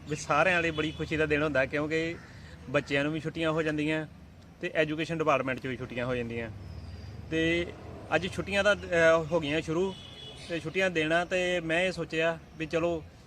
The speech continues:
ਆਪਾਂ ਆਪਣੀ ਰੂਟੀਨ ਬਣਾਈ ਰੱਖੀਏ, ਇਹ ਨਾ ਹੋਵੇ ਛੁੱਟੀਆਂ ਦੇ ਵਿੱਚ ਰੂਟੀਨ ਖਰਾਬ ਹੋ ਜਾਵੇ। ਸਵੇਰੇ ਸਵੇਰੇ ਉੱਠੇ ਆ ਤਾਂ ਸਭ ਤੋਂ ਪਹਿਲਾਂ ਆਪਾਂ ਚੱਲਦੇ ਆ ਗੁਰੂ ਘਰ। ਗੁਰੂ ਘਰ ਮੱਥਾ ਟੇਕ ਕੇ ਅੱਜ ਦਿਨ ਦੀ ਸ਼ੁਰੂਆਤ ਕਰਦੇ ਆ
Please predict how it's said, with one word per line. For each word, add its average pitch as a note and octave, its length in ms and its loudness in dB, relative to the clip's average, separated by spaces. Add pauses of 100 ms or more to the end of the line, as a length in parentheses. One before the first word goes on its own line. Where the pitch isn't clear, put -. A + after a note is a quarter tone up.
(180)
ਆਪਾਂ E3 260 2
ਆਪਣੀ E3 240 2
ਰੂਟੀਨ D#3+ 320 0
ਬਣਾਈ D3+ 260 2
ਰੱਖੀਏ, E3+ 240 2
ਇਹ E3 60 2
ਨਾ E3+ 80 2
ਹੋਵੇ E3 160 4
ਛੁੱਟੀਆਂ D#3+ 280 0
ਦੇ E3+ 60 4
ਵਿੱਚ E3 160 2
ਰੂਟੀਨ D#3 340 2
ਖਰਾਬ D3+ 280 2
ਹੋ D#3+ 100 0
ਜਾਵੇ। D3 260 -4 (420)
ਸਵੇਰੇ D#3 220 0
ਸਵੇਰੇ E3+ 200 2
ਉੱਠੇ D#3+ 320 0
ਆ F3 160 -2 (340)
ਤਾਂ E3+ 80 2
ਸਭ E3 180 0
ਤੋਂ F#3 120 0
ਪਹਿਲਾਂ E3+ 200 2
ਆਪਾਂ E3+ 160 2
ਚੱਲਦੇ D#3 280 2
ਆ D#3 60 0
ਗੁਰੂ C#3+ 240 -2
ਘਰ। E3 360 4
ਗੁਰੂ D#3 240 0
ਘਰ F#3 180 4
ਮੱਥਾ E3 260 2
ਟੇਕ D#3 260 0
ਕੇ F#3 220 -2 (360)
ਅੱਜ D#3+ 80 2
ਦਿਨ D#3+ 200 2
ਦੀ E3 100 0
ਸ਼ੁਰੂਆਤ D3 440 2
ਕਰਦੇ D3+ 380 2
ਆ F3+ 120 -2